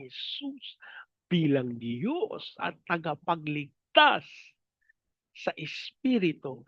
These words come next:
siya ay naglalagay ng palatandaan. Una, sa kanyang sarili. Ikalawa, sa kanyang sambahayan.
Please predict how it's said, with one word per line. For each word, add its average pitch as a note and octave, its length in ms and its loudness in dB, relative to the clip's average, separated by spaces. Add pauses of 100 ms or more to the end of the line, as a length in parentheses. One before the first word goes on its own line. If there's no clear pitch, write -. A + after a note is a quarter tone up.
(120)
siya - 320 -4
ay C#3+ 160 -2
naglalagay C#3+ 960 4
ng C3 320 -12
palatandaan. F3 1400 0 (2250)
Una, D#3 240 -2
sa - 160 -4
kanyang C3 480 -8
sarili. C#3 640 0 (400)
Ikalawa, F3 560 0
sa G3 160 -4
kanyang E3+ 400 -4 (240)
sambahayan. A3 960 6